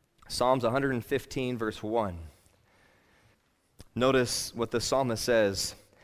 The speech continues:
"Not unto us, O Lord." And then he repeats himself,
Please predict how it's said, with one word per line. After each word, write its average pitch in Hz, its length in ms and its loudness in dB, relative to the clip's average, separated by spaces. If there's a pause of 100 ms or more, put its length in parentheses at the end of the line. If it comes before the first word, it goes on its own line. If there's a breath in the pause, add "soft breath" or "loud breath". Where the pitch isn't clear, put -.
(180 soft breath)
"Not 143 560 6
unto 170 320 2
us, 156 640 2
O 135 160 2
Lord." 104 420 -2 (880 soft breath)
And 131 80 0
then 190 80 4
he 277 60 2
repeats 247 340 0
himself, 135 640 -4